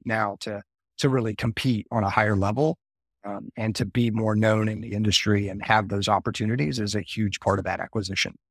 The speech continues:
Um, and part of that comes with the, um, integration opportunities also with, with, um, the Storeforce team.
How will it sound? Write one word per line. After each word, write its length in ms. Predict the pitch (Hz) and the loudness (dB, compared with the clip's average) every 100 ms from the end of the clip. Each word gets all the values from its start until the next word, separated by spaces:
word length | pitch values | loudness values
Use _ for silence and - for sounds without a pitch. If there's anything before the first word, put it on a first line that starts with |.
| - | -2
Um, 300 | 104 90 - _ _ - | -2 -2 -8 _ _ 4
and 140 | 156 | 6
part 160 | 190 202 | 8 8
of 60 | |
that 180 | 185 170 | 6 4
comes 280 | - 160 - | 2 0 0
with 120 | 151 | -2
the, 420 | 147 139 139 143 - | 0 0 -2 -6 -6
um, 280 | 139 127 127 | -4 -4 0
integration 480 | 151 160 156 156 135 | 4 6 6 2 0
opportunities 580 | 117 117 123 113 113 113 | -4 -8 -12 -10 -10 -10
also 420 | - 113 113 110 | -14 -12 -12 -12
with, 200 | 98 107 _ - | -14 -20 _ -14
with, 200 | 110 98 - | -14 -14 -18
um, 180 | 104 98 101 | -14 -14 -4
the 80 | |
Storeforce 400 | 107 110 95 - | -2 0 -2 -8
team. 220 | - 95 | -8 -8